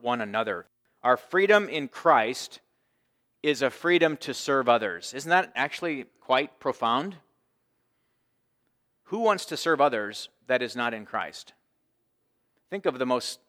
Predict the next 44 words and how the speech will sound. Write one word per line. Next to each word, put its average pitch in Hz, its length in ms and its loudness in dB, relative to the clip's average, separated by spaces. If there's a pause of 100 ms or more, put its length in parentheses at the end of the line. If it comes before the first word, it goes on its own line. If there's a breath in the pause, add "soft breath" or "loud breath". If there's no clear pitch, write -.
(280)
our, 127 220 0
our 123 120 -2
base 175 380 0
instinct 123 480 -6
of 92 100 -10
selfishness, 185 880 -2 (480)
of 104 140 -6
self-interest. 170 920 0 (1080)
If 123 120 -10
that's 156 260 6
who 185 100 0
we 170 120 6
are 165 300 6
without 143 380 4
Christ, 147 500 2 (100)
our, 156 160 2
our 156 140 2
interest 196 380 -4
is 123 120 -10
never 143 380 4
in 135 140 -6
serving 139 320 -2
others. 110 360 -2
But - 120 0
we 233 160 0
have 285 100 -2
been 160 160 -4
set - 280 0
free 190 260 2
in 123 100 0
Christ. 120 640 -2 (500)
We've 139 140 -6
been 135 120 0
delivered 143 360 4
from 120 220 -6
sin, 151 540 0
and 147 120 -4
we 160 80 -2
actually, 214 320 0
our 139 100 6
focus 220 380 -2
moves 147 300 -2
off 143 260 4
of 117 320 -2